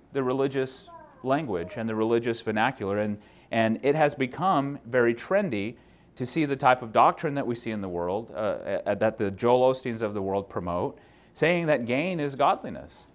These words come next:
and that God wants you to be wealthy, and God wants you to have abundance, and God wants you to have all this kind of wealth. And Ti-, and Paul addressed this when he wrote to Timothy in, in First Timothy six, verse five. He said that there would people that would become, that would come along that have perverse disputings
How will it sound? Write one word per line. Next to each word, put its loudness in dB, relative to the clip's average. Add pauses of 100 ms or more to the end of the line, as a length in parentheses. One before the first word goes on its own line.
(300)
and 2
that 4
God 12
wants 6
you -2
to -6
be 2
wealthy, 2
and -2
God 8
wants 2
you -4
to 0
have 2
abundance, -2
and -2
God 6
wants 2
you 2
to 4
have 4
all 6
this -4
kind -2
of -6
wealth. -2 (360)
And 0
Ti-, -4
and -2
Paul 8
addressed 6
this 0
when -2
he -2
wrote 2
to -6
Timothy -4
in, -6 (100)
in -6
First 0
Timothy -4
six, -6
verse -4
five. 4 (360)
He 0
said 2
that 0
there 4
would 0
people 2
that 0
would -4
become, -2
that 2
would -4
come -2
along 4
that -2
have 0
perverse 4
disputings -4